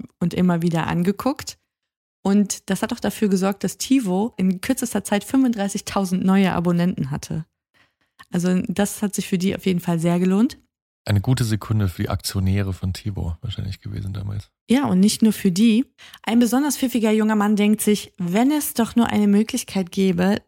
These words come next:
Speaker 1: dass ich mir diese Brust immer und immer wieder anschauen könnte.“ Und er setzt sich tatsächlich hin und fängt mit dem Coden an und herauskommt YouTube.
Speaker 2: Wirklich?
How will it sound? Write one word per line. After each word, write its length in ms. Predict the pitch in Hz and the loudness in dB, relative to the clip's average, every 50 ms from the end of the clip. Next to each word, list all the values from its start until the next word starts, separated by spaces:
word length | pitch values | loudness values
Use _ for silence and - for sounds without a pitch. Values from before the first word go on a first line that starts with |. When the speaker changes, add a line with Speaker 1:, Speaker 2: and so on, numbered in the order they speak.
| _ _ | _ _
Speaker 1:
dass 240 | _ 180 196 190 - | _ -2 0 0 0
ich 160 | 226 - - | -4 0 2
mir 80 | 214 208 | 2 4
diese 220 | 202 196 180 190 | 4 4 2 0
Brust 460 | 175 185 175 196 214 - - - - _ _ | 0 0 0 0 -2 -2 -6 -12 -14 _ _
immer 380 | 214 220 233 247 262 262 - - | 2 4 6 6 4 2 2 2
und 140 | 226 226 - - | 0 0 2 2
immer 320 | 214 196 214 226 220 196 | 4 4 6 6 4 4
wieder 380 | 175 202 214 214 226 220 226 - | 4 4 6 6 4 2 2 2
anschauen 480 | 208 208 202 - - 175 170 175 175 165 | 2 2 2 2 0 0 0 2 0 0
könnte.“ 500 | - - 170 170 165 - - 185 220 330 - _ _ _ - - - - - - _ | 0 0 0 0 0 0 2 2 2 2 0 _ _ _ -20 -20 -20 -20 -20 -18 _
Und 120 | - 208 | 2 2
er 100 | 214 214 | 4 4
setzt 200 | 196 247 247 - | 2 0 -2 0
sich 120 | - 302 - | -4 -4 -4
tatsächlich 480 | - - 214 208 - 226 - 226 - | -2 -2 -2 0 -2 -2 0 -2 2
hin 180 | - 233 247 - | 4 2 2 4
und 100 | 208 196 | 0 -2
fängt 280 | - - 220 226 - | 0 0 0 0 2
mit 140 | 214 196 - | -2 0 2
dem 120 | 208 190 190 | 0 0 0
Coden 320 | - - 226 240 220 190 | 0 2 2 2 2 2
an 260 | - - 190 214 240 - | 0 0 0 0 0 0
und 220 | _ 208 233 247 - | _ 0 0 2 0
herauskommt 680 | 240 196 175 180 185 - - - 202 208 240 294 - - _ _ _ _ _ _ - | -2 -2 0 -2 -2 -2 -2 -2 0 0 2 0 -2 -12 _ _ _ _ _ _ -8
YouTube. 640 | - 196 - 311 349 - - - 185 175 165 - - _ _ _ _ _ _ _ _ _ _ _ _ _ _ _ _ _ - - | -8 -2 0 0 -2 0 -2 -4 -4 -4 -4 -8 -18 _ _ _ _ _ _ _ _ _ _ _ _ _ _ _ _ _ -18 -4
Speaker 2:
Wirklich? 440 | - 117 117 - - 87 80 _ | -2 -2 -2 -2 -8 -14 -14 _